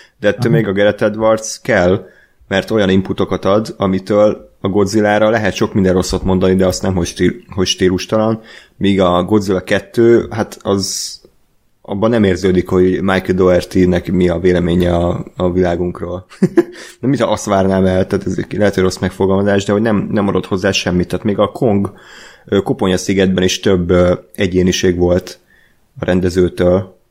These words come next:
Speaker 2: Hát az egy nagyon jó film, mármint ilyen szempontból ez egy, ö, szerzői film volt, mert ott olyan megoldások voltak, és olyan vizualitása volt annak a filmnek, hogy, ö,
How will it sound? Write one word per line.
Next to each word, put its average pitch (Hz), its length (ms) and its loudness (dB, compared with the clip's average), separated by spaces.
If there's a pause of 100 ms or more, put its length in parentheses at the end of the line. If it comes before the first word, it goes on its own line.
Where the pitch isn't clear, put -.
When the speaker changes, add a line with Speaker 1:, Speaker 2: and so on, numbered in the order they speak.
(120)
Speaker 2:
Hát 110 240 -6
az 120 120 4
egy 123 80 2
nagyon 127 240 2
jó 135 140 4
film, 131 500 0
mármint 139 320 0
ilyen 147 160 2
szempontból 139 540 0
ez 139 100 0
egy, 139 220 -2
ö, 151 120 2
szerzői 135 480 -2
film 131 300 0
volt, 113 280 -2
mert 120 120 0
ott 120 140 -2
olyan 135 140 2
megoldások 117 600 0
voltak, 113 520 0 (360)
és - 120 -14
olyan 120 380 0
vizualitása 120 680 0
volt 110 160 0
annak 104 180 -4
a 101 40 -2
filmnek, 110 520 -2
hogy, 120 440 0
ö, 123 100 4